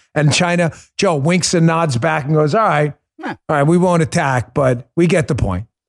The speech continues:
Speaker 1: Have you ever considered that already happens? What they say, two things that happen behind closed doors, making love and making war?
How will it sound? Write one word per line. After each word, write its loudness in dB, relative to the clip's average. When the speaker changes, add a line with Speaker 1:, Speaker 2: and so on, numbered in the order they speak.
Speaker 1:
Have -2
you 0
ever 0
considered 2
that 2
already 2
happens? 2
What 2
they 4
say, 0
two 2
things 0
that 0
happen -2
behind 0
closed 0
doors, 0
making -4
love 2
and 2
making 2
war? 0